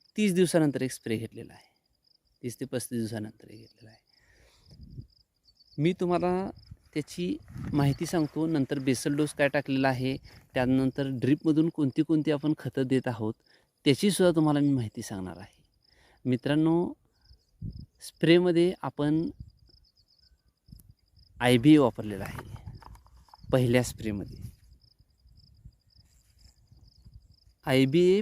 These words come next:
पाच ग्रॅम वापरलेला आहे मित्रांनो. आयबीएमुळं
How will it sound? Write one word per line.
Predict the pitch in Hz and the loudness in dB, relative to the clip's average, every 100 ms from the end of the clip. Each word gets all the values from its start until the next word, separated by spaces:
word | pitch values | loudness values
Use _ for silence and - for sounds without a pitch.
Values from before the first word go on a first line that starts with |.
| - | 0
पाच | 208 226 180 | 0 0 4
ग्रॅम | 185 170 | 4 6
वापरलेला | 151 - 123 120 113 | 2 0 -4 -2 -2
आहे | 117 | -6
मित्रांनो. | 107 107 104 95 90 - _ _ _ - | -8 -8 -10 -12 -14 -18 _ _ _ -8
आयबीएमुळं | 135 156 180 240 247 | 2 4 4 4 4